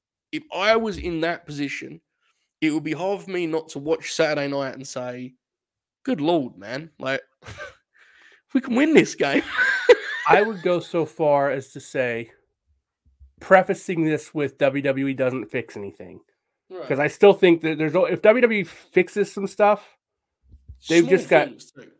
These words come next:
Speaker 1: right?
Speaker 2: Yeah.
Speaker 1: If they just get, if they just get fine again, they'll be better
Speaker 2: Right.
Speaker 1: off.
Speaker 2: But if they don't,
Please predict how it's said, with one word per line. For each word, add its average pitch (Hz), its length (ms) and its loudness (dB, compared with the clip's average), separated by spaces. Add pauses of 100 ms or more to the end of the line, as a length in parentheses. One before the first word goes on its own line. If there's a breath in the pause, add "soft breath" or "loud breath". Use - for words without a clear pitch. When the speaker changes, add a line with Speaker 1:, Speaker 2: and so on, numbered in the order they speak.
(120)
Speaker 1:
right? 156 280 -12
Speaker 2:
Yeah. 131 160 2
Speaker 1:
If - 60 -8
they 233 80 -6
just 233 160 -8
get, - 200 -6
if 160 80 -4
they 208 80 -2
just 190 140 -10
get 170 120 -8
fine 156 400 -6
again, 120 300 -16
they'll 127 100 -14
be 127 120 -18
better 131 180 -6
Speaker 2:
Right. 135 180 0
Speaker 1:
off. - 120 -20 (960)
Speaker 2:
But 156 120 6
if 208 140 6
they 190 160 8
don't, 143 500 0